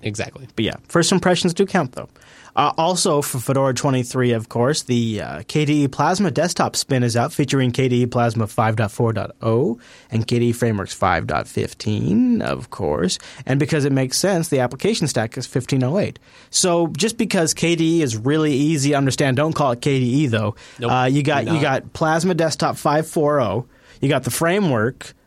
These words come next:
Speaker 2: of five dot one five, and you got the application stack of fifteen oh eight. I don't understand why you guys don't understand this. What can't you follow about this? Uh, by the way, Plasma five dot four includes, because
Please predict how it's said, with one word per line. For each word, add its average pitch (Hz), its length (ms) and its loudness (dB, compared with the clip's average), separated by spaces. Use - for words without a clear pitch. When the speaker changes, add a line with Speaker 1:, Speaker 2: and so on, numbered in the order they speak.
Speaker 2:
of 135 200 0
five 151 480 0
dot 131 340 0
one 143 420 2
five, 127 480 0
and 160 160 2
you 165 60 2
got 165 140 2
the 170 120 2
application 156 800 2
stack 120 420 0
of 143 140 0
fifteen 170 460 0
oh 139 200 2
eight. 101 240 -4
I 160 200 2
don't 196 80 2
understand 190 400 2
why 175 80 2
you 170 80 2
guys 170 180 2
don't 175 80 2
understand 165 400 0
this. - 220 -10
What 160 120 2
can't 190 200 0
you 185 60 2
follow 180 320 2
about 113 280 0
this? - 240 -8
Uh, 147 160 2
by 160 300 0
the 165 60 0
way, 160 140 2
Plasma 156 380 0
five 147 240 0
dot 139 160 -2
four 151 240 2
includes, 139 480 0
because 127 600 0